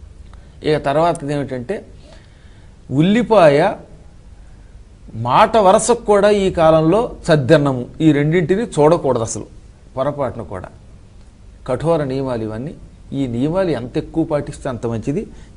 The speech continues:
చేతికి దీక్షా కంకణం కట్టుకోవడం అనే నియమం పాటించి తొమ్మిది రోజులు అయ్యాక అప్పుడు విసర్జిస్తే చాలా మంచిది. వీలున్నంత వరకు బాలాదేవతలుగా చిన్నపిల్లల్ని, పదేళ్ళు నిండనటువంటి పిల్లల్ని,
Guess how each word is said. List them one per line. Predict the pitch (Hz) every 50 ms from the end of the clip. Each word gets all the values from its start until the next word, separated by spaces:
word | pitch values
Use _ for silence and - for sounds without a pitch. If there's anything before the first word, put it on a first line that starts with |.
| - -
చేతికి | 180 196 190 226 208 202
దీక్షా | 143 160 170 165 165 - - 185 175
కంకణం | 156 170 160 143 170 165 160 156 151
కట్టుకోవడం | 156 139 - 156 127 143 139 135 135
అనే | 135 131 127
నియమం | 123 127 143 165 180 180 160
పాటించి | 139 135 123 117 - 127 120 - - 127 123 120 120 - - - - - - -
తొమ్మిది | 160 165 180 196 220 208
రోజులు | 214 208 196 185 185 180
అయ్యాక | 170 156 143 143 139 131 120 - 127 117 117 117 - - - - - -
అప్పుడు | - 147 - - 190 185 151
విసర్జిస్తే | 131 139 - - 143 123 110 - 131 - - - 220 233 226 -
చాలా | 123 110 104 127
మంచిది. | 160 147 113 98 92 - 92 - - - - - - - - - - - - - - - - -
వీలున్నంత | 123 139 180 202 196 185 175 170 170 165 156 165
వరకు | 170 175 185 185 202 202
బాలాదేవతలుగా | 165 120 107 123 127 151 170 196 208 202 185 170 175 170 165 165 160 165 160 156 156 160
చిన్నపిల్లల్ని, | 156 - 156 147 165 170 - 165 151 143 135 123 110 107
పదేళ్ళు | - - 131 131 127 135 143 156 170 165 151
నిండనటువంటి | 135 135 135 135 143 139 135 120 131 127 123 113 117
పిల్లల్ని, | - 120 120 123 127 123 120 120 147 190 -